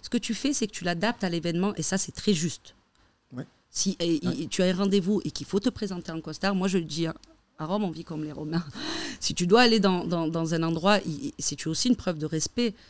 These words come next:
Speaker 1: Si tu dois te présenter dans une tenue plus classique,
Speaker 2: Mhm.
Speaker 1: euh,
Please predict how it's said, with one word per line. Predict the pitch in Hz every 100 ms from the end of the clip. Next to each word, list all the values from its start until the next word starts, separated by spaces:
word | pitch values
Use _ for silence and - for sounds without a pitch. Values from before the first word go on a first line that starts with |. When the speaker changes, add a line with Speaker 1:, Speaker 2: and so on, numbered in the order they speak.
| _ -
Speaker 1:
Si | -
tu | -
dois | 208
te | -
présenter | 226 202 175 165 - 180 170
dans | 180 151
une | 156
tenue | 151 160 151 156 -
plus | -
classique, | 180 185 196 - 190 185 143 165
Speaker 2:
Mhm. | 180 156 - - -
Speaker 1:
euh, | 151 156 156 151 151 151